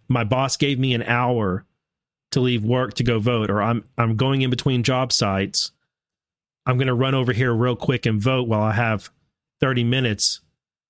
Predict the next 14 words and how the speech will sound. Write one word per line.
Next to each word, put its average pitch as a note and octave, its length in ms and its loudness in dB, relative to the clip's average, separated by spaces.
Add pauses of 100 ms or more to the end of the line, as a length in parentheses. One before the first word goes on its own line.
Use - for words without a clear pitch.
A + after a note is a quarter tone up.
(760)
And B2 100 0
then B2 60 0
you B2+ 80 0
get C3+ 200 -2
there B2+ 140 0
and A#2 80 0
it's A2 80 -2
a G#2+ 60 -2
two-hour A#2 500 0
wait. B2+ 300 0
You B2 80 -2
can't. - 500 -4 (1900)
You C#3 120 0
can't. D3+ 520 -4